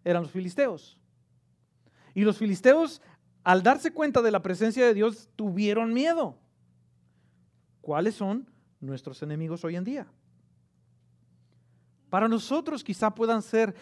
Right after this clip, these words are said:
las dificultades de la vida, las pruebas, los conflictos con otras personas y, por supuesto, incluso Satanás mismo.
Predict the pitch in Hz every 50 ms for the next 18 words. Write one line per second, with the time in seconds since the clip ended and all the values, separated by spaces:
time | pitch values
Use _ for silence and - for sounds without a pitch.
0 | - - - 180 185 185 180 165 151 170 190 185 - 190 175 - 175 175 170 -
1 | - 196 196 202 202 185 160 175 165 156 147 156 139 123 113 - _ _ _ _
2 | _ _ _ _ _ _ _ _ _ _ _ _ _ _ _ _ _ _ _ _
3 | _ _ _ _ _ _ - 139 123 - - 175 185 208 214 190 165 120 - -
4 | - _ _ _ _ _ _ _ _ _ _ _ _ _ _ _ - 147 147 151
5 | - - 190 180 165 156 - 190 190 247 247 - 277 247 - - 233 208 208 214
6 | 214 202 - 208 185 175 - 196 190 185 160 139 - - - _ _ _ _ _
7 | _ _ _ _ _ _ _ _ _ _ _ _ _ _ _ _ - 151 - 156
8 | 143 - 160 139 - 185 226 220 - - - 135 131 135 - _ _ _ - 147
9 | - 170 196 202 - - - 131 127 - _ _ _ _ _ _ _ - 147 -
10 | - 135 139 139 120 139 139 123 117 -